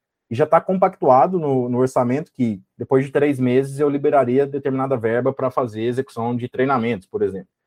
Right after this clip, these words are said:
ou fazer execução de uma implantação de um sistema pra cloud que a gente vai melhorar a performance de, do, dos sistemas, tá?"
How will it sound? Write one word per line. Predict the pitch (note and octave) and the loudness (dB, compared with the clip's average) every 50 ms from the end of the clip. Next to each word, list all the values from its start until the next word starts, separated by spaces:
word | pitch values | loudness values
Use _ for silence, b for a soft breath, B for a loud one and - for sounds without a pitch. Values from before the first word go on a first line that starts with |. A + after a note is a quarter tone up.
| _ _ _ _ _ | _ _ _ _ _
ou | - - A2+ B2 | 0 2 2 2
fazer | A#2 - A#2 G#2 F#2+ A2+ A2+ | 2 2 -2 -2 -2 -2 -2
execução | A#2+ G#2+ B2 - - - A#2+ A#2 A#2+ B2 | -2 -2 -4 -4 -4 -2 0 2 2 2
de | A#2 A#2 | 2 0
uma | B2 A#2+ B2 B2 B2 A#2+ A#2 A#2 | 0 0 2 0 0 0 -2 -4
implantação | A2+ A2+ G#2+ B2 B2 B2 - A#2+ A2 - - A#2 A#2+ B2 | -6 -6 -4 -4 -2 0 0 -2 -2 -2 -2 -2 0 0
de | A#2 A#2+ | 0 0
um | B2 A#2+ | 0 -2
sistema | - - G2+ - - A2+ A#2+ B2 A#2+ | -4 -8 -10 -6 -4 0 0 0 0
pra | - - A#2+ A#2 | 2 2 2 2
cloud | - - A2 A2 A2+ B2 B2 B2+ A#2+ A#2 A#2 A#2 A2 _ | 2 2 2 4 6 6 4 4 2 -2 -6 -8 -8 _
que | - A#2 A2+ A2+ A2+ A2 A2 | -6 -4 -2 0 0 0 0
a | G#2+ G#2 | 0 -2
gente | G#2 A#2 A2+ - | -4 -6 -8 -6
vai | A#2+ | -4
melhorar | A#2 A#2 A#2 A#2 A2 A2 A2+ A#2 | -2 0 0 2 2 2 2 2
a | B2 | 2
performance | A#2+ - A#2 G#2 - - A2 A#2 A#2 A#2 A#2 - A#2 | 2 0 -4 -2 0 0 2 2 2 0 -4 -6 -10
de, | G#2 G#2 G#2+ - | -14 -12 -14 -14
do, | _ G2+ G#2+ A2 G#2+ G#2+ | _ -6 -4 -2 -2 -2
dos | G#2 A2 G#2+ | -2 -4 -6
sistemas, | - B2 - - A2 G2+ - - _ | -6 -8 -6 -6 -8 -8 -8 -14 _
tá?" | - G2+ G2 | -8 -6 -6